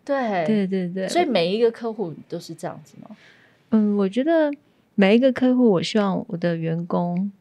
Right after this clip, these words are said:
Speaker 2: 他们都是可以把他当作是朋友，或是，
Speaker 1: 嗯。
Speaker 2: 对，来这样，就是服务一定要亲切，因为现在就是很简单，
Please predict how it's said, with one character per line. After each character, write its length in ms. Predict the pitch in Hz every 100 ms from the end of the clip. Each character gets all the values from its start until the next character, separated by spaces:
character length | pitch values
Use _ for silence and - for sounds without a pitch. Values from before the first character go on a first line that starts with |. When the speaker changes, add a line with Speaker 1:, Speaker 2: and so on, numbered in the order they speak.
| _
Speaker 2:
他 160 | - 214
们 220 | 202 190
都 140 | 202
是 180 | 202 208
可 160 | 196 180
以 160 | 160
把 180 | - 156
他 260 | 147 165 170
当 220 | 180 180
作 260 | 180 180 170
是 360 | - 170 160 156 _ _
朋 260 | - 156 170
友， 260 | 175 - 190 _ _ _ _ _ 185
或 120 | 202
是， 380 | 202 - 208 180
Speaker 1:
嗯。 80 | 190
Speaker 2:
对， 480 | 190 170 156 165 -
来 220 | 170 180
这 160 | 180 226
样， 180 | 196 - -
就 200 | - 262
是 220 | 269 226 - _
服 260 | - 240 277
务 60 |
一 60 | 226
定 100 | 240
要 100 | 240
亲 260 | 220 - 220
切， 240 | 233 214
因 120 | 254
为 120 | 294
现 160 | 254 294
在 80 | 262
就 160 | 247
是 240 | 240 247 226 - - - _ _ _
很 160 | 247
简 180 | 277 202
单， 300 | 208 208 226